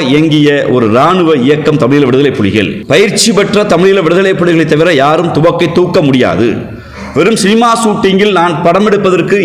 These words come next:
என், நாங்கள் எடுத்த படத்தை தமிழ் சமூகத்தில் காமித்து, இந்த படம் நான் பயிற்சியில் ஈடுபட்ட படம் என்று ஒரு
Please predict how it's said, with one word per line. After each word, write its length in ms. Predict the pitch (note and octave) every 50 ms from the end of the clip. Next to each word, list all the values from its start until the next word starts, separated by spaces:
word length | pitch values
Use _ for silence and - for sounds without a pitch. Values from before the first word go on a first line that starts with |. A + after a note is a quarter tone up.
| D3 D3+
என், 100 | D3 C3+
நாங்கள் 220 | C#3 D3 D#3+ D#3 D#3+
எடுத்த 160 | F3+ F#3+ - -
படத்தை 400 | - D3 C#3+ D#3 D3+ - F#3 F#3+ G#3 G3+ F#3+ - - - - -
தமிழ் 240 | D#3+ F#3 G3+ - -
சமூகத்தில் 460 | F#3 F3 F3 F3 F3 F3 D#3 - -
காமித்து, 440 | C3+ C3+ C#3 C3+ A#2 A#2 B2 D3+ E3 F3 F3 F3 F3+ F3 - - - - - - - C3+ E3+
இந்த 160 | F3+ E3 D#3 - E3+ D3
படம் 280 | D3+ F#3+ G#3 G#3+ G#3 - - - - A#2+
நான் 180 | C3+ - - - -
பயிற்சியில் 460 | D#3+ F3+ A3 - - - A3+ A3 G3
ஈடுபட்ட 300 | G3 F3 F3+ E3+ D#3 E3 D3 D3
படம் 200 | D3+ D#3+ D#3 D3
என்று 200 | C3+ B2+ C#3+ C#3+ C#3+ C3+ C#3+ C#3 C#3 C#3 - -
ஒரு 180 | A2+ B2+ C3